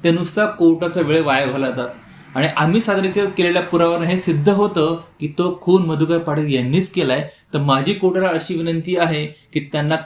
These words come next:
कठोरातली कठोर शिक्षा द्यावी आणि साक्षी शिकरे यांना निर्दोष मुक्त करावं.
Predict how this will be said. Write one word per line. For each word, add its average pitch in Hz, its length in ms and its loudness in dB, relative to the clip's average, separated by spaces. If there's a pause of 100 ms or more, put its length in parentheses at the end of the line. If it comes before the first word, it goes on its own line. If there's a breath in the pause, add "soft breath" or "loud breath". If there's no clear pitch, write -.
(120)
कठोरातली 175 460 -4
कठोर 165 280 0
शिक्षा 165 300 -4
द्यावी 143 460 0 (480 soft breath)
आणि 131 160 -4
साक्षी 147 360 -4
शिकरे 160 340 0
यांना 143 240 -2
निर्दोष 135 420 -2
मुक्त 110 200 -10
करावं. 113 360 -8